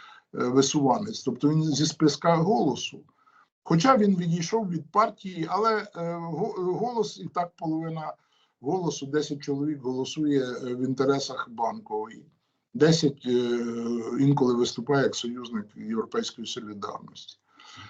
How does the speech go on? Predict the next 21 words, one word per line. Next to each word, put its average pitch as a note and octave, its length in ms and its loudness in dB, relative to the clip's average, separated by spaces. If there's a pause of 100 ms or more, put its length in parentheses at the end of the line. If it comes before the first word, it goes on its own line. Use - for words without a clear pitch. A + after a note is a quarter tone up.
(140)
Тобто G#3 440 6 (100)
формально, A3 760 4
ну, F#3 140 -4
от, F3 280 -12
е, D3 280 2 (540)
наприклад, F3+ 480 -2
Коваля E3 460 2
на, C#3+ 400 -2 (120)
е, C3 40 -12 (600)
Агропром C3+ 720 0 (180)
вони A#2 300 -8
поставили, A2 520 -8
ну, C3+ 360 -4
ну, C#3 160 -2
точніше, C#3+ 440 -2
на, C3 380 0
е, A#2+ 800 -12
ком-, C#3 240 -2
Міністерство C#3 600 2
аграрної B2+ 340 -8
політики. A2+ 600 -16